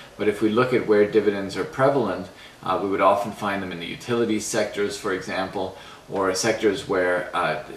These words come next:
the growth is not the main driver behind the company's di-, current operations.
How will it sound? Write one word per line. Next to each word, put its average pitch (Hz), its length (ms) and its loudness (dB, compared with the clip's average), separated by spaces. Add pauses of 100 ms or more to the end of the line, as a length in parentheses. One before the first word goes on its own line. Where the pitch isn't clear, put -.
(160)
the - 60 -16
growth 104 440 2
is 95 140 -6
not 101 380 0 (220)
the 101 80 -2
main 101 320 -2
driver 98 420 0
behind 95 560 -4 (220)
the 95 80 -6
company's 95 560 -6
di-, - 260 -4 (1080)
current 104 320 -2
operations. 110 840 0